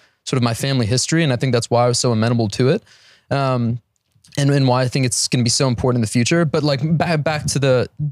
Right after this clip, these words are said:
kind of the, the topic at hand. Yeah, I just have not yet seen enough proof to, to be convinced. That's not to say that something's not going on, but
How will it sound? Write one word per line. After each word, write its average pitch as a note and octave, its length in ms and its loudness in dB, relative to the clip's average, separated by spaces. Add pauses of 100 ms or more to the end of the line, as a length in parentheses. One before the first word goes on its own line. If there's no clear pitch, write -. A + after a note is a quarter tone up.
(180)
kind C#3 140 -2
of B2 80 -2
the, B2+ 100 2
the B2+ 140 0
topic C3 340 -2
at A2 100 -2
hand. B2 360 0 (800)
Yeah, D#3+ 240 2
I D3+ 100 0
just E3 160 -2
have F#3+ 100 2
not E3+ 240 2
yet D#3 180 2
seen D3 180 0
enough C3+ 280 0
proof C3+ 240 0
to, C#3+ 200 0
to D3 120 -2
be C#3 160 0
convinced. B2 460 0
That's C3+ 160 0
not C#3+ 180 0
to C#3 80 -2
say C#3+ 200 0
that C3 120 0
something's C3+ 320 -2
not C3 260 0
going B2+ 300 0
on, C#3+ 280 0
but B2+ 220 0